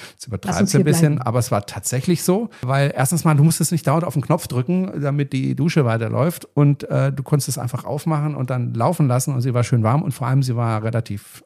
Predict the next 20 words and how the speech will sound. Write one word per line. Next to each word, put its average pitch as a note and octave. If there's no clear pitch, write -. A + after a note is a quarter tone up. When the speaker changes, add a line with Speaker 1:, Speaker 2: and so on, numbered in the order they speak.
Speaker 2:
also G#2+
sie -
war -
total -
sauber G3+
und, D3
äh, -
wund-, D#3+
also C#3+
wie F#3+
zu D#3
Hause. B2
Also B2+
wirklich D3+
eine C3
Speaker 1:
Mhm. F#3
Speaker 2:
Dusche D3
wie B2
zu G#2
Hause. G2